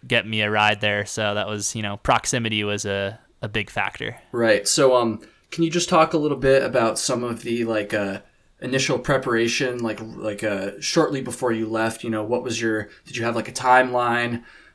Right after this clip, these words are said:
Speaker 2: Um, like, what were your expectations? Uh, just
Speaker 1: Yeah, so, um, I kinda had to jump right into it 'cause I was working out in Wyoming, working for Wilderness Adventures all summer. Um, and I got back and had about a week to prepare.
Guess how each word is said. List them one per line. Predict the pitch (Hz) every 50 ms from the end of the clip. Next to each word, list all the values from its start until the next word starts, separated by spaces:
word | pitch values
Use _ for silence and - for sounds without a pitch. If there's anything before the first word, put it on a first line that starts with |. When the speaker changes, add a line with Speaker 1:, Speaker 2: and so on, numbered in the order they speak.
| _ -
Speaker 2:
Um, | 110 110 110 110 107 104 104 104 104 98
like, | 107 107 104 -
what | 123 120
were | 120 120
your | 117 107
expectations? | 113 113 - - - - - - - 113 110 104 - 110 107 107 107 110 110 - -
Uh, | 107 107 101
just | 104 117 110 - - - - _
Speaker 1:
Yeah, | - 220 240 196 127 117
so, | - - - 139 135 135 135 135 - - - _ _ _ _ -
um, | 135 131 131 135 135 131 131 127 123 117 113 107 104 101 117 - _ _ _ - - _ _
I | - 127 156
kinda | - - 226 226 214 170
had | 160 156 131
to | 117
jump | - 135 131 131 - -
right | 123 117 113
into | 117 120 113 113 107
it | 101 101 - -
'cause | - 120 120 104 - -
I | 113 113 117 117
was | 117 117 - 113
working | 117 113 110 - - 117 113 110 110 110 107 110 110 - - - _ _ -
out | 117 113 113 - -
in | 120 113
Wyoming, | 110 110 107 107 107 107 107 110 110 107 107 101 101 - _ _ -
working | 135 123 113 107 - 110
for | - - 117
Wilderness | 110 107 104 107 104 - -
Adventures | 113 101 113 110 107 - - 117 107 104 -
all | 107 101 98
summer. | - - 110 104 101 101 101 98 - _ _ _ - _ _ _ _ -
Um, | 123 117 110 107 107 104 104 101 101 98 98 101 - _ _ -
and | 123 117 110 107 107 107 107 104 101 - - -
I | 107 110
got | 101 117 110 107 -
back | - 113 110 113 - -
and | 117 -
had | 120 113
about | 107 104 113 110 104 107 -
a | - 113
week | 107 110 113 107 -
to | - -
prepare. | - 110 - - - 107 104 107 110 127 147 165